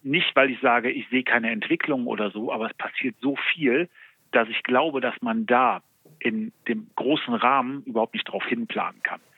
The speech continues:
Ähm, und dass man sagt, "Okay, und jetzt versuchen wir, den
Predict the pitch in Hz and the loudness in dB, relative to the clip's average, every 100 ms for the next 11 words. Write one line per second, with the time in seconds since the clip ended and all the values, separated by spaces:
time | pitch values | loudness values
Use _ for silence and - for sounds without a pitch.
0 | - - - _ _ _ 107 104 98 98 | -20 -20 -20 _ _ _ -8 -8 -12 -16
1 | _ _ _ 123 113 - - 117 107 - | _ _ _ -2 0 0 0 0 -2 -2
2 | 110 - 220 123 113 - - - 107 151 | -2 0 0 0 -4 -6 -4 -2 0 -2
3 | 135 117 127 - - _ _ 123 117 | 0 0 0 -2 -20 _ _ -2 -2